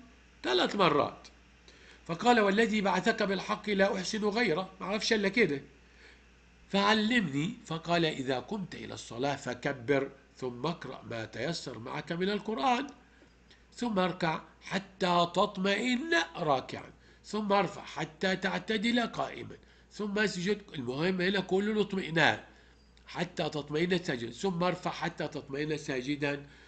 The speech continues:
وافعل ذلك في صلاتك كلها بالتعاون مع مجموعتك". لما قال النبي صلى الله عليه وسلم: "ارجع فصلي فإنك لم تصلي"،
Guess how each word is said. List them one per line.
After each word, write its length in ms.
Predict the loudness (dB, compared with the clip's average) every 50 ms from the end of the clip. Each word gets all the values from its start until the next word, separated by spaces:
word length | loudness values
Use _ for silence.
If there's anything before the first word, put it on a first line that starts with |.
| -20 -20 -20 -20 -20 -12 -4
وافعل 480 | 0 0 0 0 0 -4 -8 -6 -6 -2
ذلك 440 | -2 0 0 0 -2 -4 -6 -8
في 120 | -8 -10 -10
صلاتك 640 | -10 -10 -10 -8 -4 -4 -2 -2 -2 -4 -4 -4 -4
كلها 520 | -4 -4 -2 -2 -2 -4 -4 -6 -10 -14 -18 -20 _ _ -20 -20 -20 -14 -14
بالتعاون 480 | -12 -8 -6 -4 -2 0 0 0 0
مع 140 | 0 0 0
مجموعتك". 440 | 0 -2 -2 -2 -2 -2 -4 -4 -6
لما 360 | -4 -4 -4 -2 -4 -6 -6 -10 -16 -20 _ -10
قال 200 | -4 -2 0 0
النبي 280 | 0 0 0 0 -2 -2
صلى 160 | -2 -4 -6
الله 120 | -4 -4
عليه 100 | -4 -4
وسلم: 300 | -4 -4 -6 -8 -6 -6
"ارجع 240 | -4 -2 -2 -4 -4
فصلي 420 | -4 -8 -8 -6 -4 -4 -4 -4
فإنك 380 | -4 -6 -6 -4 -4 -4 -2 -2
لم 140 | -4 -4 -4
تصلي"، 560 | -8 -10 -6 -4 -4 -2 -2 -2 -2 -4